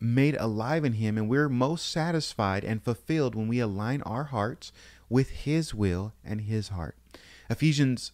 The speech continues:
chapter one, verse nine through ten also talks about this. It's throughout all of the New Testament. Uh, but this passage, Paul says, "Making known to us the mystery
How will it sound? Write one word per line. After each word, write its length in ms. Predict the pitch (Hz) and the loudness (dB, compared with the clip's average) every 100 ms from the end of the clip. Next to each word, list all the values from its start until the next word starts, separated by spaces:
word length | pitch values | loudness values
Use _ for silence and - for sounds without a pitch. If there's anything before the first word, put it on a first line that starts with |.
| - | -10
chapter 360 | - 139 - 120 | 0 0 2 2
one, 220 | 117 117 | 2 2
verse 220 | 110 104 | -2 -2
nine 260 | 117 117 120 | -2 0 -2
through 120 | 117 | -6
ten 320 | - 139 117 | -4 -2 -2
also 380 | - 131 170 120 | 0 -2 0 -4
talks 340 | - 95 - | -2 -6 -4
about 220 | 90 85 92 | -4 -4 -4
this. 160 | - | -4
It's 160 | 139 - | -6 -4
throughout 400 | 160 160 165 - - - - - | 2 4 4 0 -12 -20 -20 -4
all 180 | 151 175 | 2 4
of 100 | 131 | 4
the 80 | 104 | 0
New 120 | 101 | -4
Testament. 540 | - 95 - 123 139 - - - - - | -2 -4 -2 -2 -2 -4 -18 -20 -20 -4
Uh, 280 | 117 117 110 | 2 4 4
but 220 | 101 123 | 4 2
this 160 | 160 156 | 2 2
passage, 640 | 165 139 139 135 127 - | 0 0 2 -2 -2 -8
Paul 240 | - 117 113 | -2 0 0
says, 380 | - 117 110 | 2 2 2
"Making 480 | 110 131 147 160 131 | 2 2 2 0 2
known 240 | 127 156 180 | 4 4 2
to 160 | 165 | 0
us 200 | 123 139 | 0 -2
the 120 | - 110 | 0 0
mystery 680 | 117 143 - 165 170 180 | 2 0 -2 -2 -2 -4